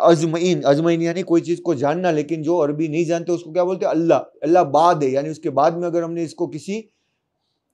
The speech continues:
नॉन अरबिक के ऊपर नाजिल किया होता तो, and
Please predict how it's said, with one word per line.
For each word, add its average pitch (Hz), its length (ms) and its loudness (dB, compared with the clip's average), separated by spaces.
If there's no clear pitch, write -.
नॉन 180 260 2
अरबिक 185 300 0
के 190 60 0
ऊपर 185 220 0
नाजिल 165 320 2
किया 180 160 4
होता 175 260 4
तो, 196 200 0
and 208 260 2